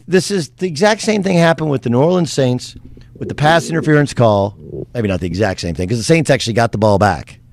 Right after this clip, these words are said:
And the Saints had just had the ball. But that's where it's similar. It's like, look, I, I, I get,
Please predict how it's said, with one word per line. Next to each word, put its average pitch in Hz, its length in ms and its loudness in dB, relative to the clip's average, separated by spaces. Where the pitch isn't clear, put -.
And - 140 -20
the 117 100 0
Saints 135 200 4
had 123 100 0
just 113 200 -2
had 113 220 0
the 95 60 -2
ball. - 280 -14
But 123 100 -10
that's 127 200 0
where 110 80 0
it's 92 100 -8
similar. - 380 -4
It's - 100 -12
like, 170 140 -2
look, 190 320 0
I, 160 120 0
I, 190 240 0
I 196 160 2
get, 185 440 0